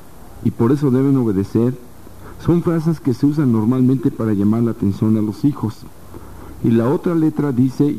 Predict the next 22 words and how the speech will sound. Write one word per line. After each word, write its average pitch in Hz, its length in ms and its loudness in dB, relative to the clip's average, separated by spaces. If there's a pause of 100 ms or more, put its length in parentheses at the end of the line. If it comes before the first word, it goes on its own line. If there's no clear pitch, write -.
"Ya 135 240 0
no 135 260 4
hago 123 280 0
esto, 135 360 0
ya 110 200 -2
no 120 240 2
hago 117 260 0
el 104 100 2
otro", 139 400 0
y 120 140 2
es 123 160 0
una 127 140 4
completa 110 540 -2
rebeldía. 92 580 -2 (420)
Uniéndolas, 156 680 4 (360)
promueve 135 600 2 (140)
que 120 100 0
cuando 120 540 2
los 113 220 0
hijos 165 240 0
son 156 200 0
llamados 120 560 0